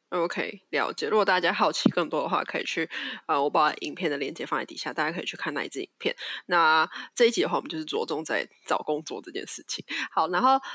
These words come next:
再来的话，就是说，诶，不过在进到找工作之前，也想请玉米再跟我们分享一下，说你那时候硕士期间就有到杜宾根大学交换，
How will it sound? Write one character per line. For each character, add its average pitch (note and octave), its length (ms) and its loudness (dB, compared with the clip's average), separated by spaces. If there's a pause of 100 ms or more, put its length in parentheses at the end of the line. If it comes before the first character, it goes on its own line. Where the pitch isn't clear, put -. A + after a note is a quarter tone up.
(100)
再 C4+ 120 6
来 F#3+ 100 6
的 F3 80 2
话， G#3 220 2
就 A#3 80 0
是 C4+ 140 4
说， A3+ 280 4 (280)
诶， G3 420 6
不 A#3 80 6
过 D#4 320 8
在 D#4+ 320 6 (420)
进 C#4+ 140 2
到 B3+ 140 4
找 F3 120 6
工 F3+ 120 6
作 G3+ 120 4
之 F#3+ 120 -4
前， E3 200 -2
也 D3 160 2
想 G#2+ 400 -2
请 - 280 -2 (100)
玉 F#3 100 0
米 D3+ 120 -2
再 D#3 120 2
跟 D3+ 80 0
我 C#3+ 60 0
们 - 80 -2
分 D#3 180 0
享 - 160 -2
一 - 40 -8
下， - 160 -2
说 D3+ 180 0
你 D#3+ 100 0
那 D4+ 80 4
时 A#3+ 120 2
候 G#3 200 2 (120)
硕 A3 260 4
士 G#3+ 140 -2
期 D#3+ 160 -8
间 E3 200 0
就 E3+ 140 0
有 - 60 0
到 D#3 440 4 (200)
杜 G#3+ 120 2
宾 E3 140 4
根 D3 160 -2
大 C#3+ 140 2
学 - 200 -10
交 - 160 0
换， - 240 -4